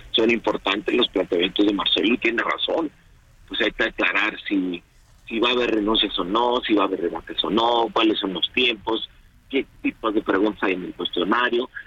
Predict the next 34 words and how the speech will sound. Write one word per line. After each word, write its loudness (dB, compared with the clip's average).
si -8
va 2
a 2
haber -2
poder, 2
a-, 0
si 2
va 4
a 2
haber 4
encuestadoras -2
espejo, -2
de-, 0
todo 4
eso, 0
pero 2
más 0
que -6
una 0
imposición -2
del -4
partido, -2
pues -2
lo 2
que -2
quiero 2
es -2
que 0
lo 4
hagamos -2
de 0
manera 0
conjunta, -2
porque -4